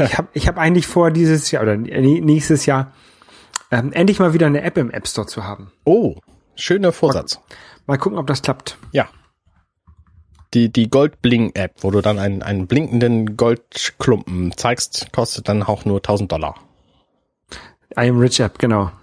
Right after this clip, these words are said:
Speaker 1: Sowas, sowas könnte man wieder machen.
Speaker 2: Ja. Ja, das ist doch gut. Äh, außerdem habe ich natürlich wieder als Vorsatz, mehr und schneller zu lesen. Also ich glaube, ich lese deswegen so wenig, weil ich relativ langsam lese. Und wenn ich das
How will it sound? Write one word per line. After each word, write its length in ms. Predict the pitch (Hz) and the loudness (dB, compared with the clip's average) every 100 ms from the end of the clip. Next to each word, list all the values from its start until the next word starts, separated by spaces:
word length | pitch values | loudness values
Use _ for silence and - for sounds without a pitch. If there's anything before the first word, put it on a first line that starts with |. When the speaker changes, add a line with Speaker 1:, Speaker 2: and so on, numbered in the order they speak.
| - | -10
Speaker 1:
Sowas, 460 | - 131 127 - - | -2 0 0 -2 -4
sowas 320 | 135 120 117 | 0 0 0
könnte 180 | - 110 | -2 -4
man 140 | 101 | -4
wieder 220 | 101 98 98 _ | -4 -4 -6 _
machen. 260 | - 98 104 - - | -8 -8 -12 -16 -10
Speaker 2:
Ja. 160 | 92 - - _ _ _ _ _ _ _ - - - _ | -10 -10 -18 _ _ _ _ _ _ _ -20 -20 -20 _
Ja, 140 | 208 131 | -2 0
das 120 | 131 | 0
ist 80 | 180 | -4
doch 100 | - | -2
gut. 260 | 104 - - - - | -4 -4 -14 -20 -12
Äh, 360 | - 143 143 135 | 0 4 4 4
außerdem 420 | - 190 190 185 | 2 2 2 2
habe 120 | 175 | 0
ich 80 | 170 | 0
natürlich 320 | 160 160 147 | 0 2 0
wieder 180 | 139 143 | 2 2
als 160 | 117 - | 2 2
Vorsatz, 400 | 135 123 120 - | 2 2 2 0
mehr 420 | 117 131 170 156 | 0 2 2 2
und 180 | 135 139 | 2 0
schneller 480 | - 135 131 170 147 | 0 0 2 2 -2
zu 140 | - 127 | -2 -2
lesen. 480 | 123 135 107 82 - | 2 2 0 -4 -6
Also 300 | 101 107 110 - - - - | -2 2 2 0 -16 -18 -10
ich 160 | - - | -6 0
glaube, 240 | 139 165 | 2 4
ich 80 | 139 | 2
lese 240 | 143 143 127 | 2 2 2
deswegen 380 | 139 - 143 | 2 2 2
so 120 | 135 117 | 4 4
wenig, 340 | 127 165 - 113 | 2 0 -4 -2
weil 220 | 120 117 | -2 0
ich 220 | 123 - | -2 -2
relativ 360 | 110 127 - 117 | -2 0 -2 -2
langsam 460 | 110 131 123 92 | 0 2 2 2
lese. 340 | 87 90 101 131 _ _ - _ _ | 0 0 0 -2 _ _ -20 _ _
Und 220 | 117 117 | -2 2
wenn 140 | 107 131 | 2 0
ich 100 | - | 2
das 340 | 135 151 - | 0 0 -8